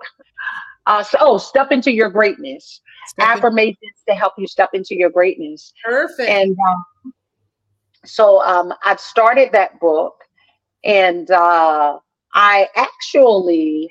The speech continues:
Speaker 1: have the whole entire, uh, book complete, but I have not,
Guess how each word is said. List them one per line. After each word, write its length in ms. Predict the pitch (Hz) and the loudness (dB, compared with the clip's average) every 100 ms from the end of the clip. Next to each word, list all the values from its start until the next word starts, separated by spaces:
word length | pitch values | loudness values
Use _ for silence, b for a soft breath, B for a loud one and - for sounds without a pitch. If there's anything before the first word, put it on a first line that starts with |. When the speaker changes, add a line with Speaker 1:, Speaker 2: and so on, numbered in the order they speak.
| - | -8
Speaker 1:
have 580 | 208 220 214 185 160 160 _ _ _ _ | -4 -2 0 0 -2 -6 _ _ _ _
the 220 | 160 185 | 0 2
whole 420 | 180 185 214 220 208 | 2 2 2 4 2
entire, 920 | 185 180 - 196 202 202 170 160 160 _ _ _ _ - | 0 -8 -4 0 2 2 0 -2 -8 _ _ _ _ -4
uh, 540 | 180 165 156 160 - - _ _ _ _ _ _ 220 _ - 185 | 0 0 0 -4 -8 -16 _ _ _ _ _ _ -20 _ -20 -2
book 260 | 240 240 | 0 0
complete, 640 | - 190 - 247 262 196 b b b | -8 -10 -6 -2 -2 -4 b b b
but 100 | - | -2
I 120 | 196 196 | 0 0
have 260 | 220 214 | 0 0
not, 400 | 202 202 202 196 | 0 0 2 0